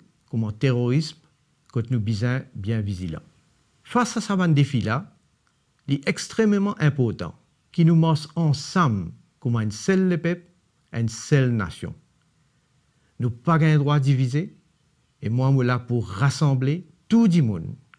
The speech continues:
qui, pareil comme moi, a envie de construire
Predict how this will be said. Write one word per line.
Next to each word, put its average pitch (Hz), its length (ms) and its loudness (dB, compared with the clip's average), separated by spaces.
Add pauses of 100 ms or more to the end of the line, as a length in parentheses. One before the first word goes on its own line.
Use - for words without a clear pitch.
qui, - 100 -4
pareil 180 540 2
comme 139 260 0
moi, 90 280 -6 (640)
a 117 60 -4
envie 127 280 4
de 156 60 -4
construire 120 600 0